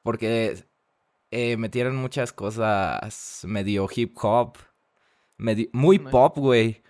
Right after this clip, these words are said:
Speaker 1: muy pop. Le metieron mucho como ese punk pop o un pedo así.
Speaker 2: Ah, ok.
Speaker 1: O sea, y,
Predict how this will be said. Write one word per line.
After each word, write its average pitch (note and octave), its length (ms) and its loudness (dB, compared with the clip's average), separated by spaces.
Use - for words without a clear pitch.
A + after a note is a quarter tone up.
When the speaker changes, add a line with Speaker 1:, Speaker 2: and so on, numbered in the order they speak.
Speaker 1:
muy B2 200 -2
pop. C#3 400 4
Le A#2 120 -4
metieron A#2 460 -2
mucho C3+ 540 0
como A#2+ 260 2
ese C#3 280 2
punk C#3 580 0
pop D#3+ 340 2
o A2 340 0
un A2+ 140 -6
pedo C3 180 0
así. C#3 300 -6
Speaker 2:
Ah, C#3 140 -8
ok. B2 140 -14
Speaker 1:
O B2 40 -14
sea, - 240 -4
y, A2 960 0